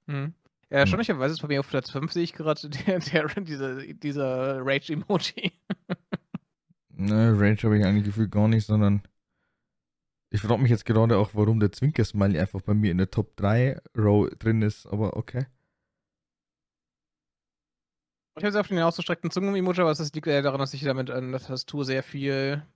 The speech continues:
Speaker 1: den benutz-, sehr viel benutze und der einfach umgewandelt wird.
Speaker 2: Na, ist ja egal, aber auf alle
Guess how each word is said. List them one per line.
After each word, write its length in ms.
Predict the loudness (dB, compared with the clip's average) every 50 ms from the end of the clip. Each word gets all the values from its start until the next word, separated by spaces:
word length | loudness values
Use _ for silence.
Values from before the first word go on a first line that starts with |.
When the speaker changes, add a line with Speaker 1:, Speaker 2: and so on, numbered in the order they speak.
| _ _ _ _ _ _ _ _
Speaker 1:
den 160 | -10 -8 -6 -6
benutz-, 220 | -6 -6 -8 -8
sehr 140 | -6 -6 -6
viel 100 | -4 -4
benutze 280 | -4 -4 -4 -4 -4
und 60 | -4 -2
der 120 | 0 0
einfach 160 | -2 -2 -6 -8
umgewandelt 580 | -4 -4 -4 -4 -2 -2 -2 -2 -2 -4 -4
wird. 220 | -4 -6 -6 -6 -16 _ _ _ _ _ _
Speaker 2:
Na, 140 | -8 -8 -8 -8 -14 -20 _ -20 -20 _ _
ist 140 | _ -2 2
ja 60 | 2 2
egal, 340 | 2 4 2 2 2 0
aber 200 | -2 0 0 0
auf 120 | 0 2 2
alle 140 | 2 2